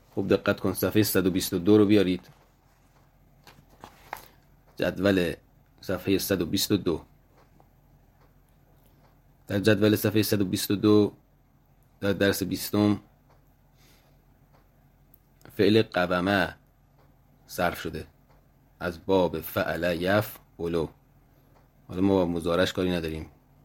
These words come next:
ماضیشو می‌خوام تطبیق بدیم. هر قاعده‌ای که در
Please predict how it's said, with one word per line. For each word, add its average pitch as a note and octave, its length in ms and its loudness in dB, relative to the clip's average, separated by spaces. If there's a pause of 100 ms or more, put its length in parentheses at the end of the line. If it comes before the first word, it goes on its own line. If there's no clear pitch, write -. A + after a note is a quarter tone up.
(1120)
ماضیشو F#2 580 0
می‌خوام E2 220 -4
تطبیق F2 380 -8
بدیم. G#2 340 2 (1200)
هر A2+ 300 -2 (1040)
قاعده‌ای F#2 480 4
که E2 120 -8
در D#2+ 280 -2